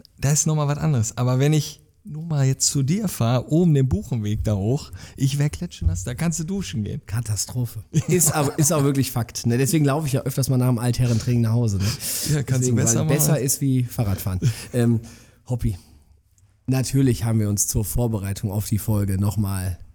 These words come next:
Speaker 2: bei YouTube bedient mit ein, zwei Videos und natürlich sind wir da nochmal auf das Stefan Chapuisat Interview gekommen.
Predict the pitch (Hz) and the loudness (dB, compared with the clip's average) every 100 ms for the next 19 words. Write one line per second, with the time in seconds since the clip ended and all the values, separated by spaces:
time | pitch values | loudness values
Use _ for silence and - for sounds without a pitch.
0 | - - 98 101 127 127 113 98 98 104 | -20 -6 -2 2 2 2 0 0 -2 0
1 | 101 113 104 113 113 110 107 127 117 101 | -2 -4 -6 -2 0 0 2 2 2 2
2 | 92 - 110 104 113 113 107 107 104 101 | 0 -2 -2 -2 0 2 2 2 0 2
3 | 104 101 98 95 101 - 98 - - _ | 2 4 2 0 -2 0 -4 -4 -16 _
4 | - - 101 - 98 - 101 104 95 107 | -18 -6 -4 0 0 0 -2 0 0 0
5 | 104 - _ 123 110 101 104 104 98 95 | 0 -2 _ 2 2 2 0 0 0 0
6 | 104 95 | -2 -2